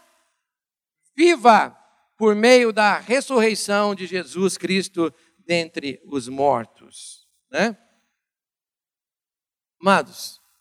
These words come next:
muitos pensam que esperança cristã é apenas pra essa vida. E ao viverem assim se tornam,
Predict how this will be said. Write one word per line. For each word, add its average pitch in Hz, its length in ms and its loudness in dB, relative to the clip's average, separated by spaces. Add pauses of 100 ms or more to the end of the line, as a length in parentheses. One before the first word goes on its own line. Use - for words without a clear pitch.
(1400)
muitos 339 240 -2
pensam 254 340 0
que 226 120 -10
esperança 208 500 -4
cristã 185 640 -4
é 185 100 -4
apenas 208 400 -6
pra 196 160 -10
essa 185 220 -8
vida. 175 320 -10 (1700)
E 170 60 2
ao 220 100 8
viverem 226 540 0
assim 226 380 -4
se 226 120 -10
tornam, 220 540 2